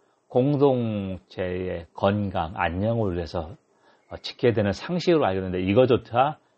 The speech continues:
경시하고 거짓말이라 한다는 것이죠. 그래서 이제 다시 한번 정리한다면, 어, 구국파가 볼 때는 정치라는 몸,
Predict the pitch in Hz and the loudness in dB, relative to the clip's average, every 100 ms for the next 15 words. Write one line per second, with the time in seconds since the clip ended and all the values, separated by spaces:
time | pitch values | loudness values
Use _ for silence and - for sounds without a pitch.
0 | _ _ 101 107 - 104 98 101 - 95 | _ _ -2 -2 2 2 2 -2 2 2
1 | 113 113 98 92 82 87 82 76 73 - | 4 4 4 2 -2 -6 -10 -12 -16 -20
2 | - 98 76 - _ _ _ _ _ _ | -6 -4 -4 -8 _ _ _ _ _ _
3 | _ _ _ _ _ _ _ 117 110 110 | _ _ _ _ _ _ _ -6 0 0
4 | 107 117 131 139 127 117 107 107 107 92 | 2 2 4 4 4 0 0 -2 -4 -4
5 | 90 92 120 143 - _ _ _ 92 90 | -6 -6 -6 -8 -12 _ _ _ -6 -2
6 | 87 90 - 113 123 - 113 107 95 92 | -2 -4 -2 0 0 0 2 2 2 0
7 | - 98 113 160 160 _ _ _ _ _ | -2 -6 -6 -6 -10 _ _ _ _ _
8 | _ _ _ - - 107 117 113 117 - | _ _ _ -2 0 2 2 0 -4 -8
9 | 117 110 107 85 101 85 | 2 4 4 2 2 2